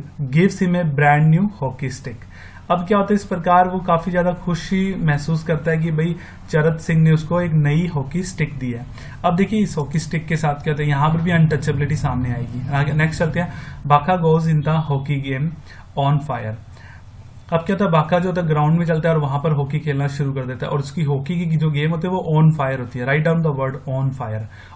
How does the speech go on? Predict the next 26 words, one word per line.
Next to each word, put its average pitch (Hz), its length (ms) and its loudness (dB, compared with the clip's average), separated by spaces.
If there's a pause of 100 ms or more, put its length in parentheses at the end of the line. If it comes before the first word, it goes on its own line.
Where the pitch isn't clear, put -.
(180)
On 185 180 2
fire 185 200 2
एक 175 120 -2
ऐसा 170 220 0
phrasal 156 480 0
verb, 151 560 -2
phrase 156 340 0
है 156 120 2
जहां 139 260 -2
पर 151 120 0
हम 151 160 0
यूज 139 200 0
करते 143 200 -4
हैं 156 80 2
जब 160 240 0 (280)
इंसान 143 420 2
अपना 160 260 0
best 151 500 0
कर 135 140 -2
रहा 117 140 -8
होता 110 220 -12
है, 117 80 -18 (380)
मतलब 160 320 0
जब 165 240 2
कोई 180 200 0
महान, 151 760 -2